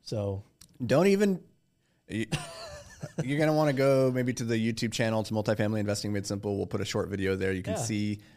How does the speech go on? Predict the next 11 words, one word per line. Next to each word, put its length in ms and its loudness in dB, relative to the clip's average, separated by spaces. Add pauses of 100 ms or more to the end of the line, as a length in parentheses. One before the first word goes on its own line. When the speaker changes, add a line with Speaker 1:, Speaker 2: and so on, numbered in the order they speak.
Speaker 2:
how 140 -4
cool 260 -2
the 80 -2
studio 420 0
is 180 -2
now. 360 -4
Um, 420 -4
we 120 -6
added 200 -4
some 160 -8
voice-activated 800 -6